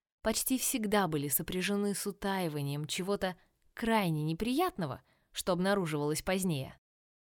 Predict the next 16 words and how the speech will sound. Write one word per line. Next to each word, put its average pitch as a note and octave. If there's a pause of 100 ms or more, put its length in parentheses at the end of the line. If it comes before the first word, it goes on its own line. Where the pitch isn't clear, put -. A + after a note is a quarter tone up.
она A#3
решила E4
и D4
сейчас B3+
не D#3
рисковать D#4 (260)
и C4+
объявила: E3+ (1200)
«Уж -
лучше F4
я A3
попробую G#3
пройти G3
через G3+
главные F#3
ворота». C#3+